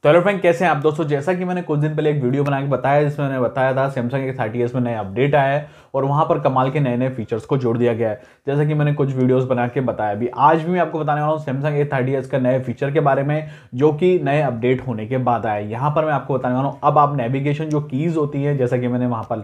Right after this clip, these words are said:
थंबनेल पे लगा के रखा होगा, आप वहाँ पर नेविगेशन कीज़ को भी कस्टमाइज़ कर सकते हैं और अच्छे-अच्छे से उसमें आप बहुत कुछ कर सकते हैं नेविगेशन कीज़ के साथ। तो आगे आपको बताने वाला हूँ, तो वीडियो स्किप मत करिएगा दोस्तों, वीडियो को पूरा देखिएगा तो ही आप समझ पाएंगे। दोस्तों चलते हैं आगे।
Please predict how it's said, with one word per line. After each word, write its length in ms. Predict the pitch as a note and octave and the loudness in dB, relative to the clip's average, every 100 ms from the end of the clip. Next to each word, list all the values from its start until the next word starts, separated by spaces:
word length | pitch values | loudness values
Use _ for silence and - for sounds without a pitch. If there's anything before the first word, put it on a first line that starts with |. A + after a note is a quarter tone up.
| - | -8
थंबनेल 240 | A2 A2 | -6 -6
पे 100 | G#2+ | -4
लगा 220 | G#2+ A2+ B2+ | -2 0 2
के 160 | C#3 | 2
रखा 120 | B2+ | 4
होगा, 300 | C3+ C3+ C#3+ C#3+ - - - | 2 4 0 -4 -16 -16 0
आप 220 | D3 E3 | 2 2
वहाँ 180 | D3+ C#3 | 2 2
पर 160 | C#3 C3+ | 2 0
नेविगेशन 500 | A#2+ B2 B2+ C3 B2+ | 0 -2 -2 -2 -4
कीज़ 280 | B2 B2 B2 | -2 -2 -2
को 140 | B2+ | -4
भी 180 | B2 C#3+ | -2 0
कस्टमाइज़ 540 | C#3+ A2+ - A#2+ D3 D3 | 0 -2 -2 0 0 0
कर 80 | D3+ | -2
सकते 260 | D3+ - | -2 -2
हैं 200 | D3+ D#3+ - - - | -2 -2 -6 -16 -2
और 120 | D3 | 2
अच्छे-अच्छे 400 | D3 D3+ D3+ D#3+ | 2 0 -2 0
से 100 | D3 | 0
उसमें 400 | D3 - D#3 E3 - A#2+ | -2 -2 -4 -4 -4 -2
आप 240 | B2+ C#3 | -2 -2
बहुत 300 | B2 A#2 B2 | -4 -4 -2
कुछ 180 | D#3 D3+ | -4 -6
कर 180 | - C3 | -2 0
सकते 240 | A#2+ A#2+ B2+ | 0 0 -2
हैं 60 | |
नेविगेशन 420 | A2+ A2 A2+ C3+ | -2 -4 -6 -6
कीज़ 320 | C3 C3 B2+ - | -8 -8 -8 -8
के 80 | |
साथ। 160 | A2+ G2+ | -6 -6
तो 120 | - | -6
आगे 340 | - A2+ A#2 C3+ | -6 -4 -2 0
आपको 240 | B2+ - A#2 | -2 -2 -6
बताने 300 | G#2+ B2+ D3 | -4 -2 2
वाला 180 | D3 | 4
हूँ, 200 | D3 E3+ - - - | 4 0 -6 -18 -6
तो 100 | C3 | -4
वीडियो 320 | B2+ E3 F#3+ | 4 6 6
स्किप 220 | F3+ F#3+ F3 | 4 0 -2
मत 80 | E3+ | 0
करिएगा 260 | D#3+ D#3 | 0 2
दोस्तों, 340 | D3+ D3 D#3+ C#3 | 2 0 2 0
वीडियो 260 | C3 D3+ | 2 2
को 100 | D#3+ | 2
पूरा 200 | D3 C#3+ | 2 2
देखिएगा 300 | C#3 B2+ B2+ B2 | 0 0 2 2
तो 160 | B2 | 2
ही 80 | B2 | 2
आप 140 | B2 B2 | 2 0
समझ 200 | A#2+ - | -6 -4
पाएंगे। 260 | B2+ C3 | -2 0
दोस्तों 220 | C3+ B2+ C3 | -2 -4 -8
चलते 280 | G#2+ - | -8 -4
हैं 60 | D#3+ | 0
आगे। 240 | D#3 D3+ | 2 2